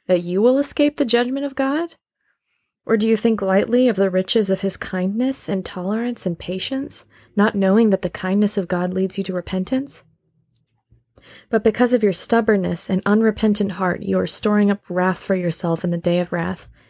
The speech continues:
and revelation of the righteous judgment of God, who will render to each person according to his deeds.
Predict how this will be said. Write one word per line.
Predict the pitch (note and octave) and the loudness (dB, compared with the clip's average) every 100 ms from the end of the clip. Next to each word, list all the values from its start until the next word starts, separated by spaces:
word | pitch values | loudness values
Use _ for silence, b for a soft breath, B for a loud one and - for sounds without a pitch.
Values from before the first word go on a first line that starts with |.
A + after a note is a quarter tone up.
| b | b
and | F#3+ | 0
revelation | F3+ F3+ F#3 F3+ F3+ A3+ G3+ | 4 2 4 4 4 2 2
of | F3+ | 0
the | F3 | -2
righteous | E3+ E3+ - F#3 - | 0 0 0 -2 0
judgment | F#3 F3 E3+ E3 | -2 0 -2 -6
of | E3+ - | -8 -4
God, | E3 D#3+ E3 - _ _ _ | -4 -4 -8 -16 _ _ _
who | - | 2
will | F#3+ F3 | 4 6
render | F#3 F#3 F3 D#3+ | 4 4 2 0
to | - - | -4 -2
each | F#3 - | 0 -2
person | - F#3+ - E3 E3 | -2 -2 0 -4 -4
according | E3+ F3 E3 D#3+ | -4 -2 -2 -2
to | E3 | -4
his | D#3+ | -4
deeds. | - E3 - - - | -6 -8 -10 -12 -16